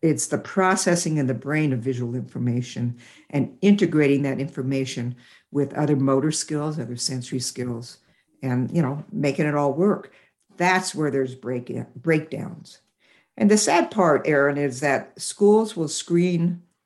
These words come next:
for auditory problems. They'll screen, uh, for motor problems.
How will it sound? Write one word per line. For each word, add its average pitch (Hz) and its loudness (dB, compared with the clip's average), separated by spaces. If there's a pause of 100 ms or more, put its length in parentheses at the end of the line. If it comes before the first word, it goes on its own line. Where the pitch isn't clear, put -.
(320)
for 147 -2
auditory 147 0
problems. 135 -4
They'll 120 -10
screen, 131 -4 (460)
uh, 131 -4
for - -8
motor 156 4
problems. 135 -4